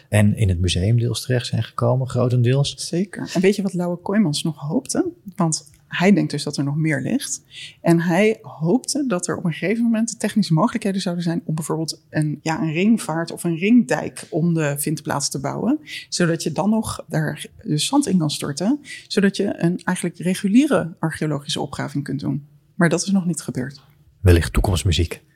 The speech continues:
Speaker 2: Wie weet.
Speaker 1: Hey, als we nu zo met dit hele overzicht, die reis waar je ons al op, eh, hebt meegenomen naar de oudheid, naar Nealenia in dit geval, het huidige Zeeland. Hoe moeten we dan, wat we nu Kolijnsplaat en Domburg noemen, die twee plaatsen van belang in die cultus rond Nealenia,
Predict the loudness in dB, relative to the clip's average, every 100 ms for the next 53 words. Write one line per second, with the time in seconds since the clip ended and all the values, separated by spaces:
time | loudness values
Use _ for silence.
0 | _ 2 4 2 -4 -12 -20 -20 _ 0
1 | 2 4 4 4 4 2 4 2 0 -6
2 | -6 0 0 2 2 2 4 2 2 0
3 | 2 2 4 2 2 2 2 0 0 0
4 | -2 -4 0 2 2 4 4 4 4 4
5 | 4 4 4 4 2 2 2 2 2 2
6 | 2 2 2 2 2 4 4 4 2 0
7 | 0 -2 -2 -4 -2 -2 -2 0 0 0
8 | 0 0 2 0 -4 -8 -16 -18 -18 -18
9 | -20 _ 4 6 6 2 2 2 4 4
10 | 2 -2 -10 -20 -8 0 4 4 4 2
11 | 4 2 0 -4 -2 -2 0 2 2 2
12 | 0 -2 -2 -2 -2 -6 -12 -20 -6 -2
13 | 2 2 2 2 2 0 0 2 2 4
14 | 4 4 2 0 -4 -4 -2 0 0 -2
15 | -2 -4 -2 0 2 2 4 2 2 0